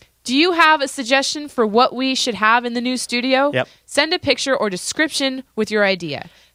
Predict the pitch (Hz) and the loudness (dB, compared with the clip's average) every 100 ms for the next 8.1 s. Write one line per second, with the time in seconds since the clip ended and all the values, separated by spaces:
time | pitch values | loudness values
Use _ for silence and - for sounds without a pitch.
0 | - 330 349 302 294 233 165 - 208 269 | -2 0 0 0 0 0 -2 -2 -4 -4
1 | 294 302 277 226 240 220 - 208 170 - | -2 -2 -2 -2 0 0 -2 -4 -4 0
2 | 208 220 - 175 156 165 208 196 165 170 | 0 0 -4 -4 -4 -6 -6 -6 -4 -8
3 | 196 185 165 220 185 151 156 175 180 - | -10 -8 -4 -2 -2 -2 -4 -6 -12 -10
4 | 165 208 202 151 147 160 185 175 - 170 | -6 -6 -6 -6 -4 2 4 2 0 -2
5 | 180 202 165 139 143 135 151 143 143 123 | 0 -4 -2 0 0 -2 -6 -4 -6 -2
6 | 120 107 104 - - 123 107 101 101 _ | -2 -2 -6 -14 -6 -4 -4 -8 -16 _
7 | _ _ _ - 120 104 117 - 120 104 | _ _ _ -4 -4 -2 -6 -4 -2 -2
8 | - | -4